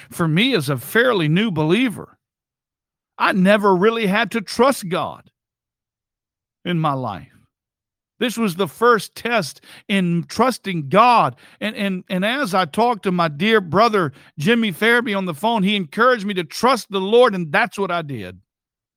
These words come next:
Even though it was very hard time for us, we kept the faith. We, f-, we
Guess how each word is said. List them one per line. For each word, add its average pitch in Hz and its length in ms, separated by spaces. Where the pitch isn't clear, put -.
Even 147 300
though 160 160
it 156 80
was 151 100
very 156 320
hard 175 640
time 165 340
for 147 220
us, 175 380
we 127 320
kept - 320
the 123 80
faith. 185 640
We, 117 120
f-, - 260
we 123 240